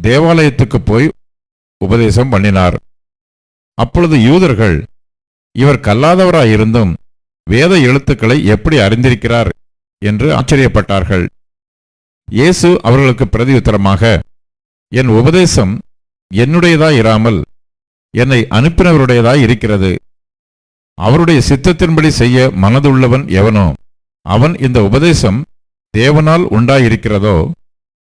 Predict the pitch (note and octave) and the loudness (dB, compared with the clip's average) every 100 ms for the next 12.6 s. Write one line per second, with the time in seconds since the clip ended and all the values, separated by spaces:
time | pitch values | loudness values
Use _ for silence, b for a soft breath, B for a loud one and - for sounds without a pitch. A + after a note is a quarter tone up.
0 | _ G#2+ A2+ G2 A#2+ B2+ C#3+ D#3+ F3+ - | _ -2 0 0 0 0 2 0 0 -2
1 | B2+ B2+ A2 G#2 F#2+ F#2 A2+ D#2+ B1+ _ | -2 0 0 0 0 2 0 0 -4 _
2 | _ _ _ F#2+ A2+ A2 F3 G#2+ B2 B2+ | _ _ _ -4 -2 0 0 0 0 0
3 | G2+ G2 F#2 F2+ F2+ - _ _ _ _ | 0 2 2 0 -4 -12 _ _ _ _
4 | _ _ _ _ _ - B2+ C#3+ E3 F#3 | _ _ _ _ _ -4 0 2 2 0
5 | E3 B2+ B2+ A#2+ G#2 G#2 G#2+ - _ _ | 2 0 2 0 0 0 -2 -6 _ _
6 | _ _ A#2 A#2 - C3 D3+ A#2+ G#2+ C3+ | _ _ -4 -2 0 2 2 0 0 0
7 | A#2+ A#2 C3+ A2 A2 G2 F#2 F2 - _ | 0 0 0 -2 0 0 0 -2 -4 _
8 | _ _ _ _ _ G#2+ B2+ B2 - G#2+ | _ _ _ _ _ -4 0 -2 -2 -2
9 | E3 F3 F3+ E3+ E3+ D3 G#2+ A#2 C3+ C3 | -2 0 0 2 0 0 0 0 0 0
10 | - A2 A#2+ A2+ G2+ G2+ A#2+ G#2 - _ | 0 0 2 2 2 2 0 -2 -6 _
11 | _ _ _ G2+ C3 D#3 B2 A#2+ A2+ A#2 | _ _ _ -2 0 2 2 2 2 2
12 | B2+ G2+ G#2 G2 F#2+ | 2 0 0 -2 -2